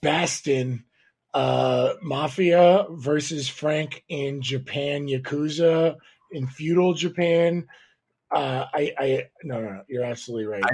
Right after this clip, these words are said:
Speaker 2: think, you know,
Speaker 1: I,
Speaker 2: he's, he's,
Speaker 1: I think
Speaker 2: he's
Speaker 1: Frank would have slaughtered it. He would have slaughtered it.
Speaker 2: Frank's a master manipulator,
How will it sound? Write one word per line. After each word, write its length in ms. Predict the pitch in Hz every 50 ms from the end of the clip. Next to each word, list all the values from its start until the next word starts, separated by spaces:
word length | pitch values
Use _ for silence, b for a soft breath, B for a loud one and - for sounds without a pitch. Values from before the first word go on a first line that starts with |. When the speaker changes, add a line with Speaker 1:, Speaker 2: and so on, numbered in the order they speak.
| - -
Speaker 2:
think, 220 | 135 117 - - -
you 100 | 139 131
know, 220 | 123 110 101 180 -
Speaker 1:
I, 60 | - -
Speaker 2:
he's, 280 | 151 147 120 - - -
he's, 400 | - 135 147 143 120 113 - - - 139
Speaker 1:
I 60 | 131
think 140 | 123 160 135
Speaker 2:
he's 80 | - -
Speaker 1:
Frank 240 | - 190 190 160 175
would 160 | 202 190 175
have 80 | 151
slaughtered 400 | - - 165 160 170 170 156 147
it. 220 | 139 131 131 - -
He 140 | - - 170
would 120 | 170 175
have 80 | 165 -
slaughtered 380 | - - 160 147 143 143 131 127
it. 120 | 120 117 - - - -
Speaker 2:
Frank's 300 | - 131 147 160 - -
a 80 | 156 127
master 600 | 113 95 92 90 85 85 98 107 - - 135 123
manipulator, 1040 | 120 113 92 82 80 78 78 - - 85 78 76 69 69 64 65 65 67 69 69